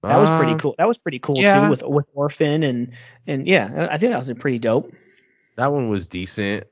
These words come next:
Speaker 2: I kinda like what they're doing, D C, actually, with these backstories, right? Uh,
Speaker 1: Yeah,
Speaker 2: 'cause they
Speaker 1: that's what they said
Speaker 2: actually
Speaker 1: they were gonna give us. You know, they're gonna charge you an extra dollar, but you're also gonna get a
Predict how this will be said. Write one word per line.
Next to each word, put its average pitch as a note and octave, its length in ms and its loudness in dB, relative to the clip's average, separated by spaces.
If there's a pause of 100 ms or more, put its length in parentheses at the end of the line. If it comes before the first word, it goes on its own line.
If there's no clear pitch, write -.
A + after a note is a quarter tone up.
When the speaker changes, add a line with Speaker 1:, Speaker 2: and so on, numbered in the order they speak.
Speaker 2:
I A2 80 -4
kinda C#3+ 380 2
like A#2 320 0
what - 160 -8
they're G2 120 -4
doing, G2+ 440 -2
D F2+ 220 -8
C, F#2+ 320 -2
actually, E2+ 420 -2
with E2 180 -10
these F2 200 -8
backstories, D#2+ 840 -4
right? E2 420 -4
Uh, D#2+ 380 -2 (240)
Speaker 1:
Yeah, G3+ 140 2
Speaker 2:
'cause G#2 100 2
they A#2 120 4
Speaker 1:
that's B2 120 6
what E3 80 2
they D#3+ 80 2
said C#3 140 -2
Speaker 2:
actually F3 80 2
Speaker 1:
they E3+ 100 4
were E3 60 -4
gonna E3 160 -8
give F#3 200 2
us. G3 240 0
You F3+ 80 0
know, F#3 220 4
they're E3+ 80 4
gonna D3+ 160 0
charge E3 300 2
you D#3+ 60 0
an - 20 0
extra E3+ 240 -4
dollar, F3+ 200 4
but D3+ 140 -2
you're C#3+ 140 -2
also D#3+ 240 -2
gonna D3+ 180 -2
get D3+ 160 0
a C#3+ 180 4